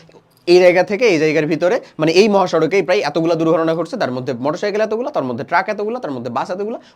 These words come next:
whatever it is, তার মধ্যে রাতে ঘটছে এতগুলা, দিনে ঘটছে এতগুলা, যেরকমভাবে তুমি পারো এগুলাকে সেগমেন্টেশন করতে। তারপরে হচ্ছে উক্তি, উক্তি, এটা সম্পর্কিত অনেক মানুষজন কি বুঝে-, কি কথাবার্তাগুলো বলে গেছে। যেমন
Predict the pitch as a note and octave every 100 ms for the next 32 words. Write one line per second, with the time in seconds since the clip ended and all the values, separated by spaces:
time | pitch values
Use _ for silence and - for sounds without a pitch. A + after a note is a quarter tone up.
0 | - C#3 C#3 B2 G2+ F#2 F2+ - _ _
1 | _ - D3 C3 A#2+ C3+ F#3+ F#3+ E3+ G3+
2 | G3 C4+ A3 C#3+ D#3+ E3 G3+ G3 A3+ -
3 | - B2 G3 C4 C4+ C#4+ B3 E3+ E3 E3
4 | E3+ D#3+ C3 A#2+ A#2 A#2 A#2+ C3 A#2 A#2
5 | A2 A2 G#2 G2+ _ F#2+ _ - F3+ G#3+
6 | G#3+ G#3 - F#4+ _ - A#3+ A3+ _ -
7 | - _ _ _ - - _ - F#3+ _
8 | _ G#3+ A#3+ A#3+ A3 G#3+ G#3 G#3+ B3+ D4
9 | - G3 A#3+ A3 F3+ F3+ D#3 F3 F3 G3
10 | D#3+ C3 C#3+ A#2+ - G3+ D#3+ D3+ A#2+ A#2+
11 | A#2 A2+ A2 A#2+ G2 F#2+ F#2 - - C#3
12 | A3 F#3+